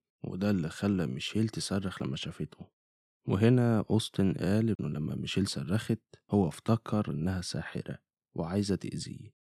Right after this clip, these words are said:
فطلع السكينة اللي كانت معاه وهجم عليها، ولما وقعت، قال إن هو شرب إزازة كانت مرمية في الجراج، واللي اتضح بعد كده إن هي مواد كيميائية عشان تقتل الأعشاب الضارة في الجنينة.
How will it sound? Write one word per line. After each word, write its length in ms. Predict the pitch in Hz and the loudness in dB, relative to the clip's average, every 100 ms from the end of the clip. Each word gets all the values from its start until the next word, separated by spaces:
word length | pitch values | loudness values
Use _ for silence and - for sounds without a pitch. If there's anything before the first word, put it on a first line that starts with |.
| _ _ | _ _
فطلع 380 | - 98 107 101 | -4 0 4 4
السكينة 800 | 82 - - - 101 120 117 117 - - | 2 -6 -8 -2 4 4 4 0 -6 -4
اللي 120 | 87 | -2
كانت 380 | - 78 - 85 | -2 -4 -4 -6
معاه 460 | 71 101 110 113 | -4 -2 0 0
وهجم 460 | 110 104 101 95 76 | 0 0 2 0 0
عليها، 440 | 78 73 - - _ _ _ _ _ - | -6 -10 -10 -12 _ _ _ _ _ -6
ولما 340 | - 82 67 | -2 0 0
وقعت، 600 | 69 104 113 107 117 _ - _ _ _ _ - | 2 4 4 2 -2 _ -20 _ _ _ _ 0
قال 120 | 123 | 2
إن 140 | 123 95 | 4 4
هو 220 | 107 95 | 2 2
شرب 480 | - 101 113 92 73 | 0 2 2 2 -2
إزازة 440 | 73 95 101 107 | 0 2 2 0
كانت 360 | - 76 69 73 | 0 -4 -4 -6
مرمية 300 | 76 90 92 | -4 -2 -2
في 100 | 85 | -2
الجراج، 640 | 76 76 73 - - - _ _ _ _ _ - | -6 -6 -4 -6 -10 -14 _ _ _ _ _ -10
واللي 160 | - 82 | -6 -6
اتضح 420 | - 95 92 - | -2 0 0 0
بعد 260 | 85 - - | -4 -6 -4
كده 300 | 101 107 110 | -2 2 2
إن 120 | 82 | 0
هي 180 | 87 85 | 0 0
مواد 300 | 78 87 - | 0 -2 -4
كيميائية 840 | - - - - 110 107 104 117 _ - | -8 -6 -6 0 2 2 0 -2 _ -6
عشان 260 | 98 98 | -2 0
تقتل 320 | - 67 - 85 | 2 2 2 0
الأعشاب 400 | 85 - 101 98 | 0 -2 -2 -2
الضارة 400 | - 92 95 82 | -4 -4 -2 -4
في 120 | - | -6
الجنينة. 520 | 78 80 69 - | -6 -6 -6 -8